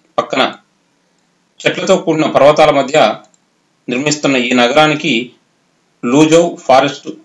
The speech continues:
సిటీ అని పేరు పెట్టారు. దక్షిణ చైనాలోని గ్యాంగ్సీ రాష్ట్రంలో చేపట్టిన ఈ భారీ ప్రాజెక్టు రెండు వేల ఇరవై నాటికి పూర్తి కానుంది. లౌ-,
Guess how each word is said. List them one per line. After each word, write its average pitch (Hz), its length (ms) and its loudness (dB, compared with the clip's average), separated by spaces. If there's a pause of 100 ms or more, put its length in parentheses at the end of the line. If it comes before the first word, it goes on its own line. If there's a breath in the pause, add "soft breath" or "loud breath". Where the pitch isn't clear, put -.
(100)
సిటీ 123 420 -6
అని 123 400 -8
పేరు 120 140 -4
పెట్టారు. 95 420 -6 (1080)
దక్షిణ 127 300 -4
చైనాలోని 165 840 0 (340)
గ్యాంగ్సీ 160 600 0 (460)
రాష్ట్రంలో 131 720 0 (520)
చేపట్టిన 139 340 0
ఈ 117 220 -6
భారీ 127 340 2
ప్రాజెక్టు 143 640 -2 (300)
రెండు 143 200 2
వేల 170 160 2
ఇరవై 139 360 2
నాటికి 139 560 -4 (140)
పూర్తి 147 240 -4
కానుంది. 101 380 -10 (1040)
లౌ-, 175 320 2